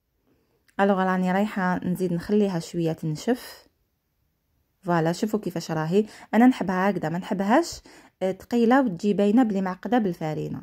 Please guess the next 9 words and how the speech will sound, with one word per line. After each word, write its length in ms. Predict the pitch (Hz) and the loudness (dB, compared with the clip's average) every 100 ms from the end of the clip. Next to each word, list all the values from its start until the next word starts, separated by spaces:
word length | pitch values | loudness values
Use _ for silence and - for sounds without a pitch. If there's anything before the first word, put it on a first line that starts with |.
| - | -8
خليها 260 | - 311 247 | -2 2 2
تنشف 320 | 220 185 - | 2 -4 -6
شويه، 500 | - 180 165 165 240 - - - _ 359 | -10 -4 -2 0 0 -2 -18 -20 _ 0
وهنايا 540 | 311 262 226 220 226 226 - 180 | 4 6 6 4 2 -2 -12 -12
قدمتها 440 | 185 185 185 180 170 | -8 -8 -6 -6 -6
لكم 240 | - 196 | -6 -8
في 140 | - | -6
طبق 400 | 185 160 165 190 - - | -6 -4 -2 -4 -6 -14
التقديم. 640 | - 151 - - 175 226 | -12 -14 -10 -4 2 2